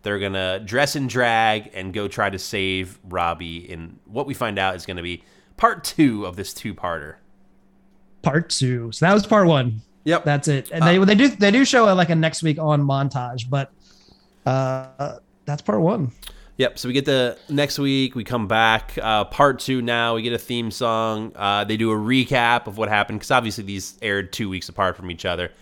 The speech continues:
Speaker 1: And we go right into it. Part three, Nuts at the Front is what we're calling part three.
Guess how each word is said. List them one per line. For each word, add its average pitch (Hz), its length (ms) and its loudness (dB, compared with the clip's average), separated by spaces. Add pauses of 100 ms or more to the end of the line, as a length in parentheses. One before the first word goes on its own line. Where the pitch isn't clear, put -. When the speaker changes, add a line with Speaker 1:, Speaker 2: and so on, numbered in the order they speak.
(240)
Speaker 1:
And 110 100 -2
we 113 100 -2
go 117 120 0
right 143 200 2
into 135 220 0
it. 131 140 -6
Part 147 320 4
three, 117 540 -6 (380)
Nuts 117 500 -2
at 123 140 -10
the 127 80 -8
Front 98 600 -6
is 95 120 -12
what 92 140 -8
we're 87 60 -12
calling 87 280 -6
part 85 260 -8
three. 67 260 -18